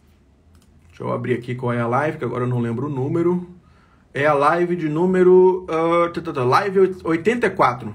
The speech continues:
Como criar mini sites, sites rápidos, link na bio, central de links com o Canva e também com o Orbit.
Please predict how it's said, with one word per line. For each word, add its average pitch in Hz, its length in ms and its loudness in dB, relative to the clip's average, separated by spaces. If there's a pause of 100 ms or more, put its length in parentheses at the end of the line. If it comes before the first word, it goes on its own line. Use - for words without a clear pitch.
(120)
Como 220 240 0
criar 175 480 2
mini 170 240 2
sites, 175 580 0
sites 170 360 -2
rápidos, 143 580 -2
link 170 220 -4
na 147 120 -6
bio, 170 320 -2
central 165 360 -4
de 151 100 -10
links 175 320 -6
com 170 160 -6
o 170 80 -8
Canva 180 480 -2 (220)
e 151 100 -6
também 151 280 -2
com 156 200 -6
o 135 60 -2
Orbit. 113 520 -6